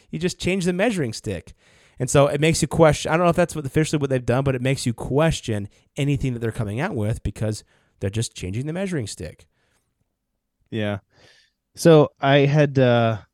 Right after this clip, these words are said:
Speaker 2: kinda looked into some of the politics of it as well, and there's just so much, and there's so many different people saying things about it, but, I mean, kind of three main people I would say that,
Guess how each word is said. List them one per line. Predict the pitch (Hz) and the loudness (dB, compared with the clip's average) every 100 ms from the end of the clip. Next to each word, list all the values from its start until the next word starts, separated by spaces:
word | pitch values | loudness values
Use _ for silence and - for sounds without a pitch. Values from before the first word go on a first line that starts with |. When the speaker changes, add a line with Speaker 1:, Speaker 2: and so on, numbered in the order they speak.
| _ | _
Speaker 2:
kinda | - 185 | -2 2
looked | 160 147 139 | 4 4 2
into | 123 | -4
some | - 123 | -2 -2
of | |
the | 117 | -2
politics | - 117 113 - 110 117 | -2 -2 -2 -4 -8 -4
of | 110 | -2
it | 110 | -2
as | 101 | -2
well, | 98 104 107 | -4 -2 -4
and | - 147 | -6 -4
there's | 170 - | -4 -4
just | 127 - | -8 -4
so | 127 | -4
much, | 110 110 110 - | -2 -4 -4 -6
and | |
there's | 131 - | -6 -4
so | 131 | -2
many | 117 | -2
different | 110 104 107 - _ _ _ _ _ _ _ _ | -2 -6 -10 -12 _ _ _ _ _ _ _ _
people | - 117 104 | -8 -6 -4
saying | 98 104 101 | -4 -4 -4
things | 98 98 101 | -4 -6 -6
about | 92 98 95 | -4 -2 -2
it, | 95 101 | -4 -2
but, | 110 101 - _ _ _ _ _ | -2 -2 -8 _ _ _ _ _
I | |
mean, | 147 127 | -2 0
kind | - 160 | 2 2
of | 139 | 2
three | - 147 170 | 0 4 4
main | 151 139 135 | 4 2 2
people | - 135 127 135 127 127 120 117 - | 0 -2 0 2 4 2 0 -4 -8
I | 123 | -6
would | 120 113 | -4 -4
say | - 123 117 | -2 0 2
that, | 117 107 | 0 -2